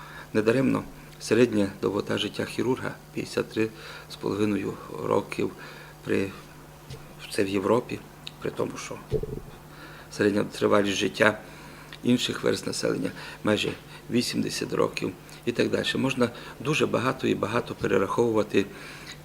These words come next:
тих, е, проблемних питань, е, які на сьогоднішній день є в працівників сфери охорони здоров'я.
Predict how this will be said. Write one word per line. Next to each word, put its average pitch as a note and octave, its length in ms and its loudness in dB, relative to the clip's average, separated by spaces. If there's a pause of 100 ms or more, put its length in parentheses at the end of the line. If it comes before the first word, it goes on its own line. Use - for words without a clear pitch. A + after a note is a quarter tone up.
тих, A#2 300 6
е, A2+ 100 8 (180)
проблемних A2+ 520 6
питань, B2 420 4 (520)
е, F#2+ 200 2 (560)
які B2 420 2
на G2+ 120 0
сьогоднішній A2+ 460 4
день G#2 220 2 (460)
є G2+ 240 4
в G2+ 120 0 (360)
працівників A2+ 680 0 (260)
сфери A2 340 6
охорони G#2 420 4
здоров'я. - 460 -2